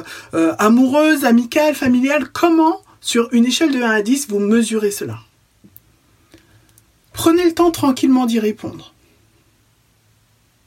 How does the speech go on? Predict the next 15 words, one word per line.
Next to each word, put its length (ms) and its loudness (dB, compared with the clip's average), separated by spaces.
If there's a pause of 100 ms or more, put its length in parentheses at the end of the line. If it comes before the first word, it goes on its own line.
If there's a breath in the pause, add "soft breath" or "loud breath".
(720 soft breath)
Maintenant, 380 2
si 180 -2
vos 140 0
chiffres 400 0
varient 440 -2
entre 240 -6
zéro 340 -2
et 60 -2
six, 440 -4
je 140 0
vais 60 0
vous 80 -4
dire 180 0
quelque 260 -4
chose. 380 -12